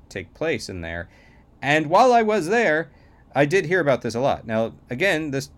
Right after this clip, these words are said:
was just really part of the, the legend of Flagler College.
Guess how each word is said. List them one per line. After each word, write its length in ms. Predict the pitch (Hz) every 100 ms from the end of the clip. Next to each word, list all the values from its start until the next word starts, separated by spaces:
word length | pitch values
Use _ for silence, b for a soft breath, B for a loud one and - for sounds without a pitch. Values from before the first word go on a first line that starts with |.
| -
was 200 | 131 113
just 280 | 117 107
really 180 | 123 120
part 240 | 104 123 110
of 100 | 98
the, 320 | 98 90 87 - - - -
the 100 | 95
legend 640 | 98 151 135 104 92 92
of 300 | - 101 95
Flagler 520 | - - 98 98 90 90
College. 720 | - 156 151 104 90 87